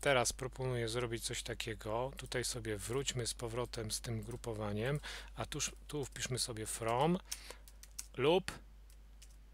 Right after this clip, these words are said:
Hausler. No i mamy odpowiedź. Zaglądnijmy do arkusza.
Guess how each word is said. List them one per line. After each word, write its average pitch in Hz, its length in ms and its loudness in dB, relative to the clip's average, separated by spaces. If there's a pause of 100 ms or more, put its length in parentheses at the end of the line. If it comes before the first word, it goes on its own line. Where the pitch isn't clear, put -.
(1500)
Hausler. 107 760 2 (1300)
No 143 140 4
i 151 260 8 (1000)
mamy 123 540 4
odpowiedź. 120 680 0 (800)
Zaglądnijmy 139 580 4
do 120 160 0
arkusza. 135 680 2